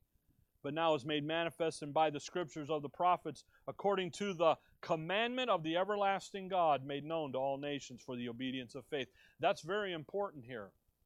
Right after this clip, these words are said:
My God, when Paul says "my gospel," and when we talk about Paul's gospel and we preach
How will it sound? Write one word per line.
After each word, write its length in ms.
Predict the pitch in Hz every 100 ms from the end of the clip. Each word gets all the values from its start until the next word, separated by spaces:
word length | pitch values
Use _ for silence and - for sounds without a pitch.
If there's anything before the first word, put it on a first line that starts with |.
| _ _ _ -
My 240 | 156 208
God, 320 | 180 196 208
when 160 | 180 165
Paul 240 | - 214
says 240 | 247 233 170
"my 220 | 202 208
gospel," 520 | 190 202 202 - 180
and 80 | 147
when 140 | 170
we 120 | 214 254
talk 260 | - 214
about 240 | 202 165 139
Paul's 320 | 196 196 139
gospel 560 | 185 185 180 - 160 - _ -
and 120 | 185
we 100 | 240
preach 440 | - 226 196 -